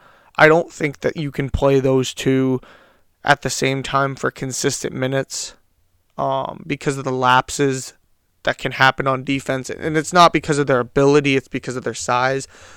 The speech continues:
They're two guards that are smaller. Um, you know, they are two guys that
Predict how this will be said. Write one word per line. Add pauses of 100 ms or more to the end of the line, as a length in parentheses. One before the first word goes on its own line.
(160)
They're
two
guards
that
are
smaller. (640)
Um, (760)
you
know, (760)
they
are
two
guys
that